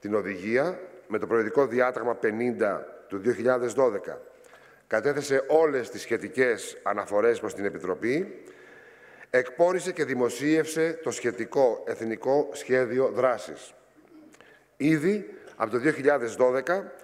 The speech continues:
συμμετέχει στις συναντήσεις της Ευρωπαϊκής Επιτροπής για το I T S, ενώ ετοιμάζει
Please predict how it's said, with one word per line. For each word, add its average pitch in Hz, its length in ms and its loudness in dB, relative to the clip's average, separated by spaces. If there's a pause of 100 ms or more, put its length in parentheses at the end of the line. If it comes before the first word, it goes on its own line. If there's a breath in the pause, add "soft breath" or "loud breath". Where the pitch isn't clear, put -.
(320 loud breath)
συμμετέχει 127 520 2
στις 135 120 -8
συναντήσεις 123 540 -2
της 110 120 -8
Ευρωπαϊκής 104 560 -2
Επιτροπής 107 760 -6 (260 loud breath)
για 98 120 -8
το 104 100 2
I 107 140 4
T 101 180 -10 (200)
S, - 160 -10 (800)
ενώ 123 240 2
ετοιμάζει 143 720 0